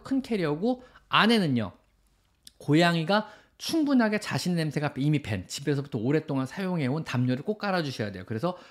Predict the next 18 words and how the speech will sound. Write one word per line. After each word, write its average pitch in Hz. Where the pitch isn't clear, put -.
혹시라도 220
내가 190
똥오줌을 254
싸더라도 170
그게 151
흡수가 190
되고 147
자신의 196
냄새가 175
계속 156
나기 123
때문에 147
조금 240
더 196
안심을 147
취할 160
수 -
있고요. 110